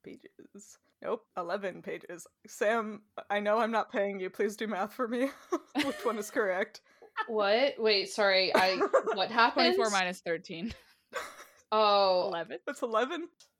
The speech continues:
Speaker 3: Eleven?
Speaker 1: It's eleven, right?
Speaker 2: Yes, it's, yes, it
Speaker 1: I
Speaker 2: is.
Speaker 1: am not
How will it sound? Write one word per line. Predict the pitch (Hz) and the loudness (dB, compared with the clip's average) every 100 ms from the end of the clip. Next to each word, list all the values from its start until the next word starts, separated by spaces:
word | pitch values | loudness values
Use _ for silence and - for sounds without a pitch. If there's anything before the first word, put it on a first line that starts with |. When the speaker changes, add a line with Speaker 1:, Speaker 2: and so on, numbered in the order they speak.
| _ _ - | _ _ -18
Speaker 3:
Eleven? | 190 156 | -14 -10
Speaker 1:
It's | 170 | -4
eleven, | 254 233 180 175 | 0 2 0 -4
right? | 175 202 214 | -6 -2 4
Speaker 2:
Yes, | 220 208 202 - | 6 6 2 -2
it's, | 226 220 - | -4 -4 -6
yes, | 208 180 156 175 - - - _ - | 0 2 2 0 -8 -16 -18 _ 2
it | 262 | 8
Speaker 1:
I | 294 | 8
Speaker 2:
is. | 480 440 | 8 4
Speaker 1:
am | |
not | 254 240 269 320 339 | 6 10 10 8 2